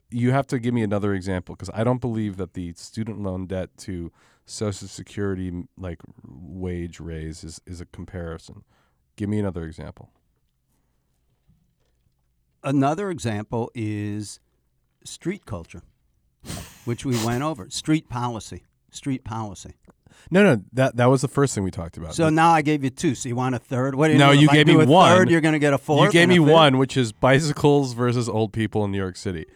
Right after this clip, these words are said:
Speaker 2: And then I gave you a second, which is about that, that, um, f-, loan forgiveness should be tied into Social Security.
Speaker 1: And I said that that's not a f-, I s-, I thi-, I said that's not an accurate comparison. I don't think that exa-,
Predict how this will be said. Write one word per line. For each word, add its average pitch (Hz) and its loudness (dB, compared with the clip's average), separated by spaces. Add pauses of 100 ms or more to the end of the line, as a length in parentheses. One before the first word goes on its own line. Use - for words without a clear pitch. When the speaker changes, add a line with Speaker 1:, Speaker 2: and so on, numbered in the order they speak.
(200)
Speaker 2:
And 147 0
then 143 0
I 139 -2
gave 135 -2
you 147 -2
a 139 -4
second, 170 -4
which 135 -6
is 120 -4
about 120 -4 (160)
that, 117 -4
that, 117 -6 (380)
um, 117 -4 (340)
f-, - -20
loan 139 0
forgiveness 135 -4
should 127 -10
be 113 -6
tied 117 -6
into 113 -4
Social 107 -10
Security. - -2
Speaker 1:
And 143 4
I 143 6
said 139 2
that 120 2
that's - -4
not 110 0
a 92 -10 (120)
f-, - -18
I 107 -4
s-, - -10 (100)
I 104 -4
thi-, 101 -8
I 101 -2
said 95 -6
that's 87 -10
not 90 -4
an 82 -10
accurate 85 -12 (180)
comparison. 85 -10
I 98 -4
don't 95 -4
think 95 -8
that 80 -12 (240)
exa-, 85 -12